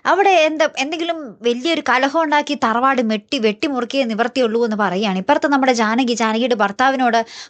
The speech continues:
പറയുന്നുണ്ട്, അതായത് അനിയുടെ അച്ഛൻ, ആ അച്ഛനോട് അമ്മ പറയുന്നുണ്ട്, "അവര് തമ്മിൽ യാതൊരുവിധ ബന്ധവുമില്ല എന്നാ മോൾ ഗതികേട് കൊണ്ട് എന്നോട് പറഞ്ഞേ" എന്നൊക്കെ ഇങ്ങനെ പറയുക കേട്ടോ. അവരെന്നും മുറിയിൽ കലഹാണെന്ന് ആ ഇങ്ങനെ അറിയിക്കുകയാണ് നമ്മുടെ അനിയുടെ അച്ഛനോട് കാര്യങ്ങൾ കേട്ടോ.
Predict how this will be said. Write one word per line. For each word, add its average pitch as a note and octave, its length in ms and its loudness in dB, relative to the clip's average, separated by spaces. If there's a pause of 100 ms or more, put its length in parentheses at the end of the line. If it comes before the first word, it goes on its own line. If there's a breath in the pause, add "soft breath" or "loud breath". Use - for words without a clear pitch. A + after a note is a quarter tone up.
പറയുന്നുണ്ട്, G3+ 480 0
അതായത് G3 300 0
അനിയുടെ A3+ 340 0
അച്ഛൻ, C4 280 0 (360 loud breath)
ആ A3 140 2
അച്ഛനോട് C4+ 380 2
അമ്മ C4 200 2
പറയുന്നുണ്ട്, A#3+ 560 2 (460 loud breath)
"അവര് G#3+ 360 0
തമ്മിൽ C4 240 0
യാതൊരുവിധ A#3+ 560 0
ബന്ധവുമില്ല A#3+ 600 2
എന്നാ A#3+ 140 2
മോൾ G#3 260 2
ഗതികേട് A#3 440 2
കൊണ്ട് A#3+ 160 0
എന്നോട് A#3 220 0
പറഞ്ഞേ" G#3+ 360 0 (280 loud breath)
എന്നൊക്കെ A3+ 260 2
ഇങ്ങനെ A#3 180 4
പറയുക G3+ 440 4
കേട്ടോ. E3+ 240 0
അവരെന്നും G#3 440 -2
മുറിയിൽ G#3+ 380 2
കലഹാണെന്ന് G#3+ 520 0 (260)
ആ A3+ 100 2
ഇങ്ങനെ A#3+ 240 2
അറിയിക്കുകയാണ് A#3+ 680 2
നമ്മുടെ G#3 300 0 (360 loud breath)
അനിയുടെ D4 280 2
അച്ഛനോട് B3 400 0
കാര്യങ്ങൾ G3 380 -4
കേട്ടോ. F#3 200 -2